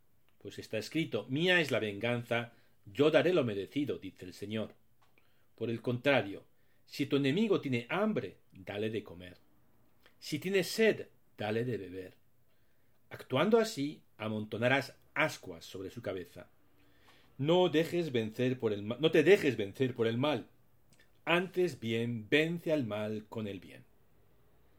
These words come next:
Bien, pues así te-, aquí termina, así termina el capítulo doce. Y aquí terminamos también nuestro brevísimo recorrido por Romanos.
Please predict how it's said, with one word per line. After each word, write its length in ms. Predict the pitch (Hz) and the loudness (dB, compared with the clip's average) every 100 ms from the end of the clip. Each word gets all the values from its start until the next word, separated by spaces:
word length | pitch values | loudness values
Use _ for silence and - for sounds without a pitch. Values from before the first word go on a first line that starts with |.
| _ _ _ _ - - _ _ _ _ _ _ _ - _ _ _ _ | _ _ _ _ -20 -20 _ _ _ _ _ _ _ -20 _ _ _ _
Bien, 180 | - - _ | -20 -20 _
pues 140 | 123 | -12
así 140 | 107 113 | -8 -6
te-, 80 | - | -6
aquí 200 | 123 131 | -4 0
termina, 420 | 117 113 113 113 | 0 0 0 -2
así 200 | 113 127 | -2 -4
termina 260 | 117 107 104 | -4 -2 -4
el 60 | |
capítulo 400 | 104 104 98 107 | -4 -6 -4 2
doce. 440 | 143 180 214 226 - - _ - - _ _ _ _ - | 4 4 2 -2 -8 -20 _ -20 -20 _ _ _ _ -20
Y 120 | - 110 | -6 -6
aquí 220 | 107 117 | -6 -10
terminamos 580 | - 107 107 104 98 - | -6 -6 -4 -6 -8 -12
también 360 | 98 92 95 | -12 -10 -10
nuestro 380 | 95 - 95 92 | -12 -16 -14 -14
brevísimo 720 | 92 95 151 175 - 170 151 | -12 -6 -4 -4 -4 -2 0
recorrido 640 | 143 135 127 127 147 165 165 | 0 -2 -2 -2 -2 -2 -4
por 260 | 117 107 | -4 -6
Romanos. 520 | 107 107 123 160 226 | -6 -2 0 0 -6